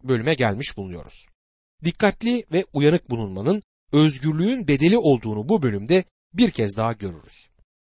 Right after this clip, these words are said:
On ikinci bölüm ile on üçüncü bölüm arasında bir yerde Nehemya, Yeruşalim'den ayrılıp Babil kralının yanına döner.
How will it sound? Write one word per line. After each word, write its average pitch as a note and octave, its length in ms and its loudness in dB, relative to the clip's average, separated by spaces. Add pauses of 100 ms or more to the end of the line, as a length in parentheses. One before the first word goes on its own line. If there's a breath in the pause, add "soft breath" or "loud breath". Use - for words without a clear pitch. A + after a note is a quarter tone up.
(240)
On B3+ 120 4
ikinci F3+ 320 -4
bölüm F#3 200 2
ile G#2 220 -2 (180)
on F#3 120 2
üçüncü C3 340 -6
bölüm D#3+ 180 2
arasında B2 440 -2
bir F#3 120 0
yerde A2+ 360 -2
Nehemya, D#3+ 540 0 (260)
Yeruşalim'den D3 640 0 (100)
ayrılıp C3+ 500 0
Babil E3 340 0
kralının E3 560 0 (200)
yanına C3+ 400 0
döner. E2+ 320 -12